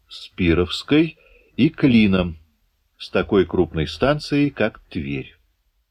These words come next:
Шестилетний Маклай —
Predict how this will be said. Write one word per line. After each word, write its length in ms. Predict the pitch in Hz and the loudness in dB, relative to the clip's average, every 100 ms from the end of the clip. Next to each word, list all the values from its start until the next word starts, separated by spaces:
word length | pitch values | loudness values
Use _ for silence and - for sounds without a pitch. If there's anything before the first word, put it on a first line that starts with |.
| _ _ _ _ _ _ _ _ _ _ _ _ _ _ _ _ _ _ - | _ _ _ _ _ _ _ _ _ _ _ _ _ _ _ _ _ _ -16
Шестилетний 640 | 120 110 123 135 139 123 | -14 -6 0 2 2 2
Маклай — 560 | 113 107 131 151 107 | 2 2 2 2 2